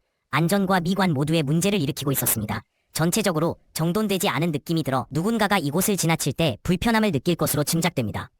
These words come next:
반년 시공 후에는 모든 것이 새롭게 변화했습니다. 일관된 캐턴의 폴리싱 처리로 바닥은 매끈하게 다듬어져 이제는 걸음을 떼는 것조차 즐거운 경험이 되었죠.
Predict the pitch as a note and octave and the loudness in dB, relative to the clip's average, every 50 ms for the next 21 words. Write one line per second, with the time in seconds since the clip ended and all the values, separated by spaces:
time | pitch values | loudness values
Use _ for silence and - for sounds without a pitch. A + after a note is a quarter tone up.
0 | _ _ _ _ - - D3+ F3 F3+ G3+ G#3 F#3+ - A3 - B3 A#3+ - G#3 E3 | _ _ _ _ -2 0 2 2 4 2 2 0 0 0 0 -2 0 0 0 0
1 | C#3+ F3 F3 - - _ - B2+ D#3 F3+ G#3 G#3 F3+ E3+ - F#3+ - G#3 A#3+ B3 | 2 0 -2 -2 -6 _ -4 -2 -2 0 0 0 0 0 0 -2 -2 -2 -4 -4
2 | - - G#3+ G3 - B2+ C#3 D#3+ D3 A#2+ - - A#2 G2+ G2+ F2+ F2+ - _ _ | -2 -2 -2 -2 0 0 0 0 0 0 0 -2 -4 -4 -6 -8 -8 -12 _ _
3 | _ _ _ _ - E3 F3+ F3+ A3+ A3+ A3 G#3 A3+ A3 - A#3 - - A3 G3 | _ _ _ _ 0 2 2 4 2 2 2 2 0 0 0 -2 -2 0 0 0
4 | F#3+ F#3 - B3 B3 B3 A3 A#3 A3 - F3+ E3 D3 C#3 D3 A#2 - _ _ _ | 0 2 0 0 0 2 0 0 -2 -2 -2 -2 -2 -2 -2 -4 -6 _ _ _
5 | - - C#3+ D3 F#3 F3 G3+ F#3+ D3+ C#3 C3+ - - G#3+ G3 F#3 F#3 - C3+ A#2+ | -6 -2 0 0 2 2 2 0 0 0 -2 -2 -2 -2 0 0 0 -2 -2 -4
6 | C#3 A#2+ A2+ - G2 - - _ _ _ _ - D#3 D#3 F#3 G3 G#3+ G#3 - - | -4 -4 -4 -4 -6 -8 -12 _ _ _ _ -6 -2 0 0 0 0 -2 -2 -2
7 | D3 D#3+ F#3+ G#3 G#3 - A#3 A#3 A#3+ G3+ F#3 - - C3+ - - D3+ D3+ - - | -2 0 0 0 0 -2 -2 -2 0 -2 -2 -2 -2 -4 -2 -2 -2 -2 0 -2
8 | D#3 E3+ G3+ G#3+ A3 G3+ - C#3+ C3+ C#3+ C#3+ C3 C3 A#2+ G#2 - - G2 | -2 0 0 0 0 0 0 0 0 0 -2 -2 -2 -4 -4 -4 -6 -8